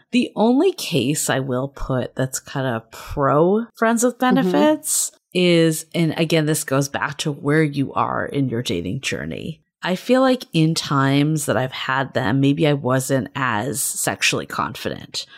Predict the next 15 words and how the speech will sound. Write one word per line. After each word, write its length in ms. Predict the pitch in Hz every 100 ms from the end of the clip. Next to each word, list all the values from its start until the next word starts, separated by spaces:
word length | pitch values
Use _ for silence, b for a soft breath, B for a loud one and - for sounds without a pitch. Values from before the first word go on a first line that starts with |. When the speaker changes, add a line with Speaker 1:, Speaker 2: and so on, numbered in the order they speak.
| B
Speaker 1:
or 200 | - 156
I 120 | 135
wasn't, 680 | 147 139 151 139 139 131 165
Speaker 2:
Mm. 100 | 208
Speaker 1:
you 100 | 190
know, 500 | 127 120 117 110 131 - _
I 80 | 170
didn't 180 | 202 175
have 380 | 160 165 147 139
that 260 | 143 131 -
intimacy 640 | 147 160 147 - 143 127
at 140 | - -
all. 380 | 135 113 -
So 180 | - 170
it, 240 | 160 -